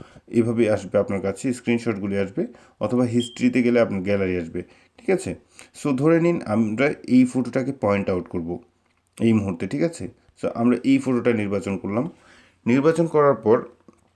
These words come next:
এখন আমাদের পয়েন্ট করতে হবে যে আমরা কোন জিনিসটা আমার ফ্রেন্ডকে দে-, বা আমার যাকে উদ্দেশ্য পাঠাবো তাকে কীভাবে ঠিক অ্যাকুরেট জিনিসটা পয়েন্ট আউট করব।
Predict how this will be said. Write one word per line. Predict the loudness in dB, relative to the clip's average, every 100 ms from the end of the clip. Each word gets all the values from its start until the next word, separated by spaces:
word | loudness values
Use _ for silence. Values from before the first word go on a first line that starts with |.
| _ -20 -2
এখন | 0 2 0 2
আমাদের | 4 4 2 2
পয়েন্ট | 4 4 2
করতে | 0 0 4
হবে | 4 4 0
যে | 2
আমরা | 4 2
কোন | 0 2 4 6 4 0
জিনিসটা | -4 -4 0 0 0 -8 _ _ _ _ _ _
আমার | 0 2 2
ফ্রেন্ডকে | 2 2 2 2 -2
দে-, | 0 -4
বা | 0 2 4
আমার | 2 0 -4 -12 -4
যাকে | 0 0 0
উদ্দেশ্য | -2 -2 -4 -2
পাঠাবো | 2 2 0 0 0
তাকে | 0 -2 -2
কীভাবে | -2 0 0 0 -6 _ _ _ _ _ -4
ঠিক | -2 -2 -2
অ্যাকুরেট | -2 0 -2
জিনিসটা | 0 -4 0 0
পয়েন্ট | 2 2 2
আউট | 0 -2
করব। | -8 -10